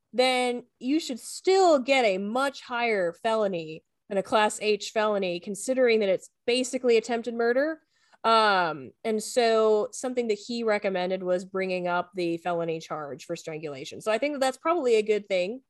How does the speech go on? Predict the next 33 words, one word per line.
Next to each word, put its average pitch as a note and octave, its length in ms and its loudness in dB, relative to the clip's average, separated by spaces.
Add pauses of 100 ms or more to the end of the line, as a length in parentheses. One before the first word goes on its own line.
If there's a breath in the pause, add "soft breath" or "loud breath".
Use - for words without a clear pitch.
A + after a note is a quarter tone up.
(420)
um, F#3+ 280 2
for G#3+ 160 -4
us G3 180 -4
to F#3+ 100 -8
look F3 140 -4
into. E3+ 500 -4 (300)
Um, F#3 400 0
and G3+ 200 -4
then G#3+ 420 0
one A3+ 200 -2
other A#3+ 200 0
thing F#3+ 400 0
is, F#3 280 -2
is G#3 100 -14
that F#3 120 -2
we F#3+ 140 -2
have F#3+ 560 -4
a F3+ 440 -2
pregnancy A3 440 -4
resource F#3 440 -6
center F3+ 400 -6 (100)
here F#3 320 -4
in F#3 160 -4
this F3 160 -8
district, F3 500 -6
which F3 160 -12
is - 80 -16
called E3+ 380 -8
Gate, F#3 360 -6 (460)
uh, F#3 220 2
Pregnancy F#3 420 -6
Resource F#3 400 -8
Center. F3+ 400 -4